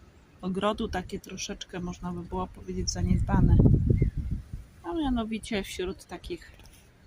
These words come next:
tuj jest sobie taki skalniaczek porośnięty bluszczem. Z drugiej strony mamy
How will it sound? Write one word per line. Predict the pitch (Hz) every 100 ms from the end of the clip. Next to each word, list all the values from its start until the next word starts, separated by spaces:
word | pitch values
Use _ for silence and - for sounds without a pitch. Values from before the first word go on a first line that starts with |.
| - - - - _ _ - -
tuj | 208 185 214 - - - - -
jest | 180 190 - -
sobie | 185 190
taki | 180 185 - 196
skalniaczek | - 185 190 185 175 - 175 - -
porośnięty | 160 170 180 160 160
bluszczem. | 156 151 160 - - 202 226 _ _ _ - - - - - - - - -
Z | -
drugiej | 190 190 185
strony | - 185 180 175
mamy | 170 165 165